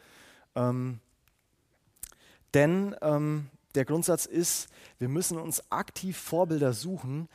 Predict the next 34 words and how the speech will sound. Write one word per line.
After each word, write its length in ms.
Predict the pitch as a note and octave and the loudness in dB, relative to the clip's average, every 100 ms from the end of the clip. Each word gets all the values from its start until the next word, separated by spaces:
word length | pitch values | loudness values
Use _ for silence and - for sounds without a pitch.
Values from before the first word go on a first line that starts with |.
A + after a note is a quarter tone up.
| - - - | -20 -8 -2
denn 120 | C3 | 0
wir 140 | C3 | 2
werden 420 | C#3+ D3 D3+ D3+ C3 | 4 4 2 -4 -6
passiv 640 | - F3 F#3+ - E3 - - | -4 -2 0 -2 -6 -10 -4
immer 280 | D#3+ F#3+ F3+ | 0 0 0
durch 240 | D3 C3 | -4 -6
Vorbilder 500 | - E3 E3 D#3+ C#3+ | -2 0 0 0 0
geprägt 480 | C3 B2 B2+ D#3 - | -2 -2 2 2 2
in 80 | A2+ | -6
unserem 300 | A2 A2 G#2 | -6 -6 -6
Alltag. 580 | G#2+ G#2 G#2 G2+ - - _ _ - - - | -8 -6 -6 -8 -10 -20 _ _ -20 -20 -16
Also 160 | - A2 | -8 0
das 200 | C#3+ D3 | 2 2
ist 360 | D3 - - - | 2 2 2 0
meine 320 | C3+ C#3+ D3 | 2 4 4
Meinung 400 | C3+ D3+ F3 E3 | 6 6 4 2
oder 160 | C3+ | 0
die 180 | B2 C3+ | 0 -2
Erfahrung, 560 | C3 B2 - C#3+ E3 D#3+ | -2 -4 2 4 4 0
die 80 | C3+ | -4
ich 100 | - | -4
gemacht 380 | C3 D3 - | 0 0 2
habe. 220 | F3 F3+ - - - - | 0 -2 -4 -20 -20 -8
Wir 140 | A#2+ B2 | 2 4
haben 220 | D3 D#3 | 4 0
ein 60 | |
komplettes 580 | - C3 B2+ D3 C#3 - | -2 -4 2 2 2 -2
Umfeld, 680 | - F#3+ F3+ E3 D3+ D#3 - - - - | -2 -2 0 4 6 4 2 -12 -20 -18
vielleicht 460 | - C#3 C#3 - C#3+ | 0 4 4 2 0
Medien, 580 | D3+ F3 F#3 F3+ F3+ | 2 4 4 4 4
und 440 | E3+ D3+ C#3+ - - | 0 -4 -6 -10 -10
dieses 440 | D3 C#3+ C3 - | -6 -2 0 0
Umfeld, 760 | - E3+ F3 - E3 D#3+ D#3+ - | -2 -6 -4 2 4 6 4 -2
ähm, 460 | D3 D3 D3 D3 C#3+ | -2 0 0 -4 -6